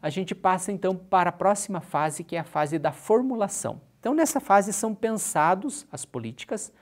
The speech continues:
né? Os programas, eles são pensados, como que o programa ele vai agir,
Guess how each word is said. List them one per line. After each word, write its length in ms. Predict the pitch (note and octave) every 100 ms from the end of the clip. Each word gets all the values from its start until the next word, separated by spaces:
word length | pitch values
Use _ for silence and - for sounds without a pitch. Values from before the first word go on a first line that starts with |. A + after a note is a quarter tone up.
| _
né? 220 | - E3+ - - -
Os 140 | C3+
programas, 720 | - C3 B2 B2+ C3+ G3 G#3
eles 180 | C3+ B2
são 180 | - A#2
pensados, 680 | A#2+ A2+ - C3 F3+ F3
como 340 | - - A3+ A#3+
que 100 | F3
o 40 |
programa 420 | D3+ C#3+ C#3+ C#3+
ele 120 | C3 B2
vai 240 | B2 A#2+
agir, 560 | A#2 A#2 - F3 G3+